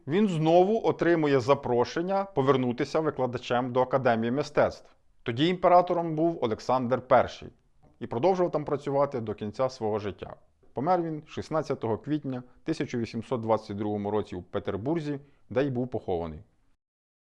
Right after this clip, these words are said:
Художник, якого вперто називають російським, Володимир Боровіковський.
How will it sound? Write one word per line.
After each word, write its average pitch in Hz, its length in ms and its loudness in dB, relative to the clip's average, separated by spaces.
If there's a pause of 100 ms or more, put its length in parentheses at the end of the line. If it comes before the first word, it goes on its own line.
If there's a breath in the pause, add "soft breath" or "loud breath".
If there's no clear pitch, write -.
(160)
Художник, 175 540 2
якого 160 280 6
вперто 165 720 8
називають 139 680 4
російським, 131 920 -2 (260)
Володимир 143 540 0
Боровіковський. 156 880 2